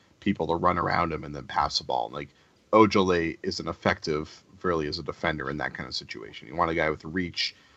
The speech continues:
or you want a guy that's, like, really sm-, like, really experienced in trying to fight for positioning. And Ojale's good at that, but he's not great at that. I think Morris is, when he's locked in, which, you know, has always been an issue with Marcus, you know, that's when he's good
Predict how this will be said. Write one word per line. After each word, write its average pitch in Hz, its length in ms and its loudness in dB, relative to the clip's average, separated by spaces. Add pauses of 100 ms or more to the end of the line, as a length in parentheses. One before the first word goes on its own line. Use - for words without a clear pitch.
(180)
or 87 220 4
you 87 160 0
want 85 180 4
a 78 60 -2
guy 80 240 2
that's, 78 240 -6
like, 85 120 -4
really 92 260 0
sm-, 101 320 2 (100)
like, 98 140 -6
really 101 340 6
experienced 92 800 0
in 85 240 -8
trying 87 260 4
to 80 60 -6
fight 87 440 0 (400)
for 104 140 4
positioning. 87 760 -4
And 104 100 -2
Ojale's 120 460 4
good 127 200 6
at 143 100 6
that, 147 200 8
but 113 100 4
he's 101 120 2
not 95 200 0 (160)
great 90 240 -6
at 78 80 -14
that. 76 180 -10
I 67 60 -18
think 87 220 -10
Morris 87 340 -4
is, 85 100 -12 (460)
when 107 160 4
he's 95 180 -2
locked 95 300 2
in, 98 400 8
which, - 240 -8
you 98 80 -4
know, 80 120 -8
has 85 120 -6
always 82 220 -2
been 82 120 -10
an 85 80 -8
issue 101 220 -4
with 76 160 -8
Marcus, 69 480 -4
you 71 80 -10
know, 65 120 -12
that's 82 340 -4
when 64 100 -12
he's 62 220 -12
good - 260 -12